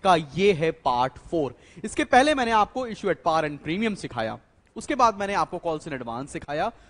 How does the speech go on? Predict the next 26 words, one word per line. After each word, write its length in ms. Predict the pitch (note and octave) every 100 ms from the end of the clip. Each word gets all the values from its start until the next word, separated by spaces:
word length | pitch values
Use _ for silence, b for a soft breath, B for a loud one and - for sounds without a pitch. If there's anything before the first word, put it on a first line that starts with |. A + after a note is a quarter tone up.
| b A#3
उसके 200 | - C4
ऊपर 140 | B3
इंटरेस्ट 440 | A3+ A#3 D4 -
कैसे 200 | B3 A3+
निकालता 380 | A3+ G#3 F#3+ G3+
है 220 | F3+ F3+ D#3+ C#3
ये 80 | E3
सिखाया, 500 | D#3 D3 B2+ C#3 F3+ b b -
उसके 180 | B3 D#4+
बाद 220 | D4+ C4
मैंने 140 | C#4
आपको 220 | C4 C4 B3+
दिखाया 400 | G#3+ A3 A#3 A3+
थर्ड 460 | - F3 G3 G#3
वीडियो 220 | G3+ G#3
के 80 | G#3
अंदर 140 | G3 G3
कि 140 | B3 G#3
calls 220 | F#3+ A#3
in 120 | A#3 G#3+
arrear 300 | G#3+ B3+ B3
का 80 |
ट्रीटमेंट 380 | A3+ G3 - F#3+
आप 100 | F3
कैसे 240 | - D3+ F3
करेंगे 400 | E3+ E3+ A#3